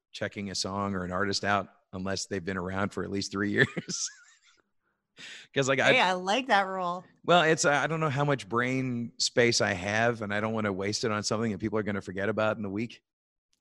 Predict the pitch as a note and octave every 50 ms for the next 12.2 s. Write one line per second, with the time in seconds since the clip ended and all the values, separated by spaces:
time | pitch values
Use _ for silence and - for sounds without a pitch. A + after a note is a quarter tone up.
0 | _ - - - B5+ B5+ - - - - - - - - D#4+ - - - E4 E4
1 | - - - - - - A2 A2 - - - - - - - - - F3+ - -
2 | G#3+ F3+ - - _ _ _ _ _ _ _ _ _ _ _ _ - - - -
3 | - - A2 A#2 G#2 B2 C3 B2+ A#2+ A2 B3 C#4 - B2 A#2+ A2+ - A#2 A2 A#2+
4 | B2 A2 F#2+ F#2+ F#2+ F2+ - _ - - F#2 F2+ - _ _ _ _ - F#3+ G3
5 | G#3 G#3+ G3+ F3+ G3+ E3+ - G3 F3 E3+ F3 - - F3 E3+ D#3+ C#3+ - D3+ C#3
6 | C3+ B2+ A#2+ A#2+ B2 C3 _ _ _ _ _ - G#2+ A2+ G#2 - D3 C#3 C3+ C3
7 | B2+ B2+ - - _ _ _ _ _ - E3 C#3+ C3+ C3 C3 - D3 D3+ D3+ D3
8 | C#3+ D3 D3+ D3+ D3+ C#3+ C#3+ C#3 C3+ C#3 C#3+ - - C#3 C3+ C3 A2+ - F3+ F3+
9 | F3+ F3 F3 D#3+ D#3 D#3+ D3+ D3+ D3 C#3+ D#3 E3+ E3 D#3 D3+ D#3+ D#3+ D#3+ D#3+ E3
10 | E3 D#3+ D#3 D#3 - - F#3 E3+ E3+ E3+ E3 D3+ C#3+ - - - - _ - -
11 | C3+ - - E4+ E4+ E4 D#4 D#4 C#4+ D4 B3+ C#4+ C#4 C#4 C4+ - C4+ B3 A3+ D4
12 | D4+ G#3+ -